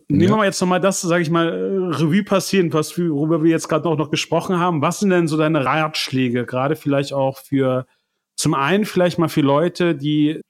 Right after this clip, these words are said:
Speaker 1: gerade auch in, durch unser Gespräch hier gesagt haben, hey, hört sich ja ganz cool an, ich,
Speaker 2: Ja.
Speaker 1: äh, der, der heuristische Ansatz interessiert mich, ich will jetzt mal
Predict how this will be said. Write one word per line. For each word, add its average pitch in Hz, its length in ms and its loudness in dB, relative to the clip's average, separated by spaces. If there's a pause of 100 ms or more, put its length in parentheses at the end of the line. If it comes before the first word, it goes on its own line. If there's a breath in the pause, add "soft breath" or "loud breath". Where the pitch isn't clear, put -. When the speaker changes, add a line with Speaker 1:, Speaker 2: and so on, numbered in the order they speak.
(140)
Speaker 1:
gerade 143 200 0
auch 143 100 -4
in, 143 120 0
durch 139 240 -2
unser 156 180 0
Gespräch 147 380 -2
hier 156 80 0
gesagt 139 220 -2
haben, 135 120 -2
hey, 165 260 0 (320)
hört 147 160 0
sich 143 100 -4
ja 160 80 2
ganz 143 260 -2 (140)
cool 190 180 2
an, 190 480 -2
ich, 143 220 -4
Speaker 2:
Ja. 147 80 4
Speaker 1:
äh, 147 300 0 (160)
der, 135 160 -2
der 135 140 -2
heuristische 143 480 -2
Ansatz 143 300 -2
interessiert 139 480 -2
mich, 185 240 -2
ich - 160 -6
will 156 140 4
jetzt 151 220 0
mal 143 300 2